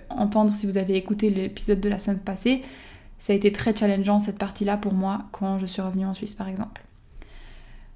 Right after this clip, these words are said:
Il y a une chose à faire attention quand on se lance dans ce travail. On doit se détacher du perfectionnisme.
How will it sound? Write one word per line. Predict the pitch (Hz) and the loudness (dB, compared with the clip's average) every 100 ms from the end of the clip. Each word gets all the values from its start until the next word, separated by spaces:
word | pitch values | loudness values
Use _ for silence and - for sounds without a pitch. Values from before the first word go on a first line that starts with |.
| - - - - - - | -20 -20 -20 -20 -12 0
Il | |
y | 233 | 6
a | |
une | 233 | 6
chose | 240 285 | 4 4
à | 277 | 4
faire | 226 214 | 4 4
attention | 202 220 208 214 220 | 4 2 2 0 0
quand | 208 196 | 0 -2
on | 190 | -4
se | 196 | -2
lance | 196 226 | 0 0
dans | 214 | -2
ce | 208 | -2
travail. | 208 - 202 - - - - - - - - - - 202 | -8 -8 -6 -6 -8 -14 -20 -20 -14 -12 -12 -14 -6 2
On | |
doit | 202 202 208 - - | 4 4 2 0 -6
se | - | 0
détacher | 208 208 208 220 220 226 | 4 6 6 6 2 2
du | 202 202 | 2 0
perfectionnisme. | 202 208 208 208 202 196 208 208 | -2 0 0 -2 -2 -4 -4 -4